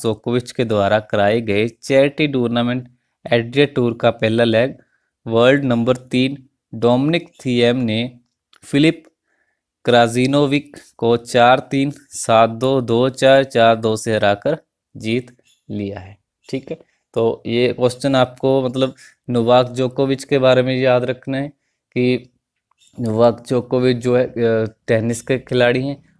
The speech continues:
और किस देश से संबंधित है, तो ये सर्बिया शहर से संबंधित हैं। ठीक है, स्वर-, सर्बिया शहर से मतलब रहने वाले हैं। ठीक है, तो ये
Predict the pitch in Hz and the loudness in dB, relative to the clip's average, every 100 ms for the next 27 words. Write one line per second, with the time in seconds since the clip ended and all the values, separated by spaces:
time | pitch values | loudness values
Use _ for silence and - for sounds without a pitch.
0 | - 117 135 135 160 - 123 131 127 - | -6 0 0 0 -2 -2 2 2 2 -2
1 | 135 135 127 131 131 127 123 131 147 - | -4 -2 -2 -2 -4 -2 0 0 -2 -10
2 | _ - - 123 110 123 135 - 120 113 | _ -14 0 0 2 0 0 2 2 0
3 | 113 110 101 98 95 95 98 - _ _ | -2 -12 -14 -12 -14 -14 -18 -20 _ _
4 | _ 151 - - _ - 120 117 - 135 | _ -10 -10 -14 _ -6 -2 -2 -4 -2
5 | 120 131 135 127 117 117 120 123 147 127 | 0 0 0 2 0 -2 -6 -4 -2 -2
6 | 104 101 92 87 87 95 _ _ _ 175 | -4 -6 -10 -12 -18 -20 _ _ _ -18
7 | 190 - _ _ - - _ - 107 110 | -18 -18 _ _ -20 -20 _ -8 -4 -2
8 | 113 120 | -2 -2